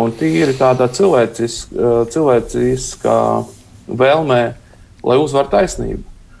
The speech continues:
Šis, es to salīdzinātu kā tādā multiplikācijā, piemēram, ja trolejbusā viens paša-, pasažieris ir uzkāpis otram uz kājas, tad trešais, tas trešais būtu Eiropas Savienība, kas nāk un, pieņemsim, tas, kam uzkāps uz kājas, ir Ukraina, un tas, kur, tas, kurš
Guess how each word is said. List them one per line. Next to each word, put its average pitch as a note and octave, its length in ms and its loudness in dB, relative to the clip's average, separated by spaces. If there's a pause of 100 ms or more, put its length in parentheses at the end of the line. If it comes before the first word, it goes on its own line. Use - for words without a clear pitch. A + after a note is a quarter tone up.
(600)
Šis, - 320 -4
es B2 160 0
to B2 80 2
salīdzinātu A#2+ 720 2
kā A#2 100 0
tādā A#2 300 2 (100)
multiplikācijā, B2 960 -2
piemēram, A#2 480 -2
ja A#2 80 -2
trolejbusā A#2 800 0 (880)
viens B2 240 -2
paša-, - 320 0
pasažieris B2+ 640 0
ir C3 80 2
uzkāpis B2 480 0
otram B2+ 320 2
uz - 80 -4
kājas, D#3+ 460 0 (640)
tad A2+ 140 -2
trešais, C3 500 0
tas A#2 160 -6
trešais A#2+ 340 0
būtu A#2+ 240 0
Eiropas C3 400 0
Savienība, A2+ 640 -2
kas A2+ 240 -4
nāk C3 400 -2
un, A2 160 -4
pieņemsim, A#2 640 -4
tas, B2 160 0
kam E3+ 240 2
uzkāps C3+ 400 0
uz - 80 -16
kājas, C3 320 2
ir B2 80 0
Ukraina, B2 480 0
un A2+ 160 -4
tas, B2+ 160 -4
kur, E3+ 240 0
tas, C3+ 200 0
kurš G3 260 -2